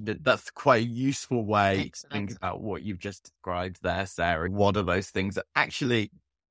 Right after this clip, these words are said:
Speaker 1: something, you know, funding being cut is something I have no control over. I've got to work with that situation, but applying for funding, maybe that's something I can do differently next time or think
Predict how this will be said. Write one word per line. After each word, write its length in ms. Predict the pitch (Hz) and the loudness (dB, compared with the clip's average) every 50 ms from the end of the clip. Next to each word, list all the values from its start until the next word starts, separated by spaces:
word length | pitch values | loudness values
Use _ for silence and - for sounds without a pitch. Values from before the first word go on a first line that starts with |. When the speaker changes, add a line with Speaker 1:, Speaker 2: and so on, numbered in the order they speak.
| _ - | _ -20
Speaker 1:
something, 500 | - - - 151 143 131 135 123 123 107 | -2 2 4 4 4 4 2 2 2 2
you 80 | 127 123 | 2 2
know, 140 | 113 110 90 | 2 2 0
funding 460 | - - 147 139 139 131 123 117 107 | 0 0 0 2 4 4 4 4 4
being 220 | 107 104 104 101 98 | 4 4 2 2 0
cut 340 | - - 110 98 90 - - _ _ _ _ _ _ _ - | 0 2 4 4 4 4 0 _ _ _ _ _ _ _ -8
is 140 | 117 - | -8 -4
something 360 | - - 113 101 95 110 101 - - | -2 -2 -2 0 0 -2 -2 -2 0
I 120 | 101 107 | 0 2
have 200 | 110 117 107 101 | 2 2 2 2
no 360 | 113 120 117 127 131 123 120 | 2 4 6 6 6 6 4
control 500 | - - 110 95 - - 92 95 95 90 | 2 0 -4 -4 -4 -2 0 2 2 4
over. 480 | 90 90 90 90 78 82 87 90 90 90 _ _ _ _ _ _ | 4 4 2 2 2 4 4 4 4 2 _ _ _ _ _ _
I've 140 | - 95 85 | -2 0 2
got 100 | - 95 | 2 0
to 80 | 90 90 | 2 2
work 240 | 90 92 95 95 - | 4 4 4 4 2
with 140 | - 85 82 | 0 0 2
that 160 | 80 - - | 2 2 2
situation, 960 | - - - - - 87 85 107 123 120 - - - 87 78 80 80 85 95 - _ _ _ _ _ _ - | 0 -6 -6 -4 -2 0 2 4 4 4 2 0 0 0 0 0 0 -2 -4 -6 _ _ _ _ _ _ 4
but 160 | 123 110 98 | 6 6 6
applying 500 | 98 95 - - 117 101 113 110 104 117 - _ - | 6 2 2 2 4 4 6 6 4 0 -4 _ -4
for 200 | 123 135 156 156 | 0 2 2 2
funding, 880 | 143 - - 104 98 98 95 87 85 87 80 82 90 92 104 113 120 - _ _ _ _ - | 2 2 2 2 2 2 0 -2 -2 0 0 2 2 2 2 2 0 -4 _ _ _ _ -2
maybe 280 | 135 143 170 165 170 | 0 2 4 4 6
that's 180 | 151 139 - - | 4 4 4 2
something 300 | - 151 151 156 139 135 | -2 -2 0 0 0 0
I 40 | 139 | -2
can 280 | - - 117 - 170 | -2 -2 -2 0 0
do 120 | 165 170 135 | 0 0 0
differently 420 | 95 110 98 - - 98 67 95 98 | 0 -2 -4 -4 -4 -6 -4 -2 -2
next 300 | 95 92 - - - - | 0 -2 -2 -4 -10 -10
time 400 | - - 82 95 85 85 85 85 | -4 -2 0 0 0 0 -2 -2
or 120 | 87 92 | -2 -4
think 320 | 92 - 117 98 95 - | -2 -2 -2 -2 -2 -4